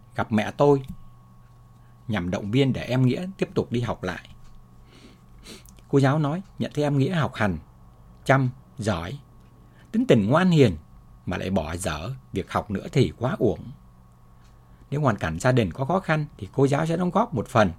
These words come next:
để giúp đỡ, như mua tập, mua sách, bút, vân vân. Hay giúp một phần tiền, đóng học phí để em tiếp tục cắp sách đến trường.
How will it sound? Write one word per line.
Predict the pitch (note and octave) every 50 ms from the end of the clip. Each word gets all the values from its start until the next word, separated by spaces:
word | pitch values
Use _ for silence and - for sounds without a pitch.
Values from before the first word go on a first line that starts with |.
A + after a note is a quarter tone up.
| - - -
để | - D#2+ D#2+
giúp | - - -
đỡ, | B2 A#2+ - - F3 - - - - - - - - - - - - - - - - - - - - - -
như | C3+ C3
mua | C#3+ C#3+ C#3 C3+
tập, | C3+ A#2+ - - - - - - - - -
mua | C3 C3 C3+
sách, | C3 - F3 F#3 - - - - - - - -
bút, | D3+ E3+ G3 - - - - - - - - - - - - - - -
vân | A#2+ A#2+ B2+
vân. | B2+ C3 B2+ B2 - - - - - - - - - - - - - - - - - - - - - - - - - - - - -
Hay | - - D#3+
giúp | G3 A3+
một | G#3+ C3+ -
phần | - - G#2 F#2+ F2+
tiền, | - A2 A2 G2+ E2 D2 D#2 - - - - - - - -
đóng | - G#2+ C#3+ E3
học | D3 G2+ -
phí | - - A#2 C3+ E3+ F#3 - - - - - - - -
để | - -
em | - A#2 A#2+
tiếp | C3 - F3+ - -
tục | - - - - - - - -
cắp | - C#3+ -
sách | - E3+ - -
đến | C3+ C3+ C#3+
trường. | C3 C3+ A#2 G2 D#2+ D2+